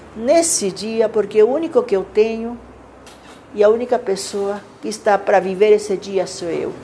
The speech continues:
E quebramos todos os dias, mas todos os dias, vinte e quatro horas por dia. E em vez de olhar para dentro, começamos a olhar para fora. E nesse olhar externo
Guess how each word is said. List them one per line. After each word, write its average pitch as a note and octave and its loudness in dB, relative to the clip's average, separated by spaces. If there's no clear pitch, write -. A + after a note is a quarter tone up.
E B3 -4
quebramos G3 2
todos B3 4
os G#3+ -16
dias, - -16
mas G#3 0
todos C4 4
os C4+ 2
dias, B3 4
vinte A3 -4
e G#3+ -8
quatro G#3+ 0
horas G#3+ -4
por D3 -14
dia. - -18
E G#3+ 4
em G3 6
vez G3+ 4
de E3+ 2
olhar E3+ 4
para G3+ 4
dentro, E3+ 0
começamos F#3+ -2
a E3 4
olhar F3 2
para - -6
fora. - -10
E G3 -8
nesse G#3+ 0
olhar G#3+ 6
externo G#3 0